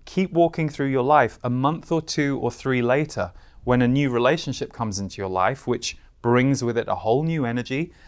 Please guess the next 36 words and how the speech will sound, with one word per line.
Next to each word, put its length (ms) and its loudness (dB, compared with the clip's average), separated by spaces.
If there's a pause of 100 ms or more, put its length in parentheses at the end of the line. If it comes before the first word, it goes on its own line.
(120)
and 120 0
a 60 2
whole 320 4
shift 420 -4
in 180 -2
you, 360 -2 (520)
you 240 0
can 240 -4 (100)
understand 720 -2
a 60 0
little 220 -2
bit 160 -2
more, 260 -4
"Ah, 220 -2
I 120 -6
was 160 -8
preparing. 680 -6 (460)
I 100 2
was 220 0
energetically 880 0 (580)
reconfiguring 1080 0
who 160 -2
I 120 6
am 200 0
inside 560 2
so 160 -2
that 140 -4
I 100 2
can 160 -6
be 140 -6
open 320 -8
for 100 -8
this 360 -6
next 520 -6
phase." 380 2
So 340 2